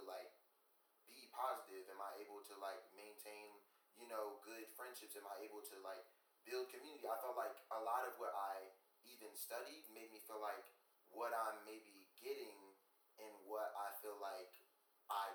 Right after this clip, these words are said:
go to when I'm like, "Okay, let me study the Bible, let me, like, read about this church or that church or this community or that community." I feel like it's not, I don't see myself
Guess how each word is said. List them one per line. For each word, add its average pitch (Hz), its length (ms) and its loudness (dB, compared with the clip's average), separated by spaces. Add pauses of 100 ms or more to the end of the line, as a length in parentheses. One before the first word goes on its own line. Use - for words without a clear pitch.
go 101 220 -2
to 107 180 -6
when 101 160 -8
I'm 95 160 -4
like, 92 160 -8 (380)
"Okay, 107 400 0
let 107 160 -2
me 104 100 -12
study 110 300 -4
the 98 100 -6
Bible, 98 380 -2
let 95 100 -10
me, 98 160 -16
like, 92 220 -8 (340)
read 117 220 -12
about 107 260 6
this 110 160 -4
church 101 320 -6
or 98 140 -8
that 104 240 0
church 98 340 -6
or 95 380 -6 (260)
this - 220 -2
community 110 480 -10
or 95 100 -4
that - 240 0
community." 101 320 -12
I - 160 -2
feel 123 160 -4
like 117 220 -2 (840)
it's - 480 0 (160)
not, 120 480 6
I 131 160 8
don't - 320 4 (240)
see - 640 -2 (1120)
myself 110 760 4